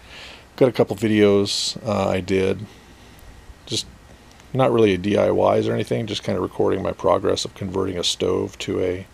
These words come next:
a smoker. It had some oil spilled on it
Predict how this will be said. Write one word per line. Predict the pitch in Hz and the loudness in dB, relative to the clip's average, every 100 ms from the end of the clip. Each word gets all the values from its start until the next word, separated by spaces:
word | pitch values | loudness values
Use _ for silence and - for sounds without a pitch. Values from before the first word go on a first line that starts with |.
| - - - - - - - - - - - - - - | -20 -20 -20 -20 -20 -20 -20 -20 -20 -20 -20 -20 -20 -12
a | 98 | -8
smoker. | 101 - 113 101 104 101 98 - - - - - - _ - - | -4 0 0 0 0 -4 -6 -16 -20 -20 -20 -20 -20 _ -20 -20
It | 131 | -6
had | 117 - | -6 -6
some | 107 | -6
oil | 98 98 104 | -4 -2 -2
spilled | - - 104 101 | -4 -4 -4 -2
on | 104 | -4
it | 101 | -6